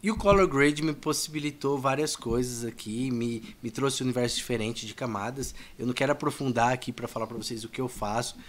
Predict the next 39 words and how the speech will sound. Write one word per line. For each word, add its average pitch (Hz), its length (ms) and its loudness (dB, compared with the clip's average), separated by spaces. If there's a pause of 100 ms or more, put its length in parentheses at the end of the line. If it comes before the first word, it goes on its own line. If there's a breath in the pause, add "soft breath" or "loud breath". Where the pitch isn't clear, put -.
(160 loud breath)
mas 127 180 2
eu 147 60 -2
tô 151 100 -4
mostrando 156 300 0
pra 151 140 -2
vocês 147 560 0 (200 loud breath)
o 131 120 -4
que - 180 2
eu 175 160 8
uso 151 340 2
de 127 140 -2
cada 143 380 2
coisa 143 320 -2
que - 100 -6
eu 151 100 -2
uso 139 380 -2 (220 loud breath)
aqui 127 280 -2
no 135 120 0
DaVinci 131 380 -2
Resolver. 127 420 -4
E - 20 -4
claro, 156 480 2
também 175 640 2 (260 loud breath)
a 208 80 -2
parte 170 480 4
da 165 260 0
entrega, 156 800 0
né, 117 140 -2
que - 120 -2
é 127 40 2
a - 20 2
exportação. 135 840 0 (340 loud breath)
A - 60 -10
parte 127 320 -2
da 139 80 0
exportação 143 760 -2 (300 loud breath)
tem 139 160 -2
me 135 640 0
deixa 127 360 -2